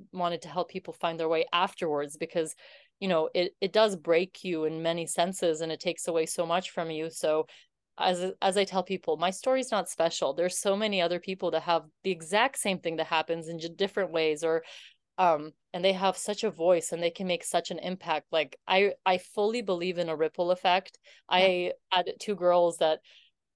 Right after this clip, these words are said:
Speaker 1: you know, they, their stories were the reason that I even thought about mold. You know, they, they were kind of the ones that put it out there, and they didn't have a huge following, nothing. 'Cause that's the thing I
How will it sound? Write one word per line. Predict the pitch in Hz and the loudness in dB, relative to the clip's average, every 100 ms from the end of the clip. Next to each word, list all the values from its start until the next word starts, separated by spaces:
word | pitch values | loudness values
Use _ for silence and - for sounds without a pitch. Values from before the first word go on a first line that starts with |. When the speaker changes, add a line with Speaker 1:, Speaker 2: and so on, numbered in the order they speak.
| _ _ - _ _ - | _ _ -20 _ _ -8
Speaker 1:
you | 196 | -2
know, | 175 170 165 | 0 0 0
they, | 196 190 185 - _ _ _ | 2 2 0 -6 _ _ _
their | 214 214 | 2 2
stories | - - 214 247 254 | 2 4 6 6 4
were | 196 | 0
the | 190 180 | -2 -2
reason | 202 190 190 | -2 -2 0
that | 170 | 4
I | 170 175 | 6 6
even | 170 170 165 - | 2 -4 -6 -2
thought | 202 180 185 | 4 6 6
about | 160 156 | 6 4
mold. | 160 143 - | 0 -2 -4
You | 160 | -4
know, | 160 | -2
they, | 170 170 175 | 0 0 0
they | 175 175 | -2 0
were | 180 175 | 2 0
kind | - 180 | -2 -4
of | 175 | -2
the | |
ones | 170 170 | -2 -2
that | 170 - | -4 -4
put | 185 | 0
it | 170 | 2
out | 175 233 247 | 4 4 4
there, | 165 165 | 2 2
and | 165 | 0
they | 208 | 0
didn't | 247 202 | 2 0
have | 202 | -2
a | 185 | -4
huge | - 202 - | -6 -10 -6
following, | - 190 220 190 | 2 2 2 0
nothing. | 175 202 202 170 | -2 -2 -4 -6
'Cause | 165 | -2
that's | 175 - | -2 -4
the | 185 | -6
thing | 185 175 | -4 0
I | 170 165 | 0 -2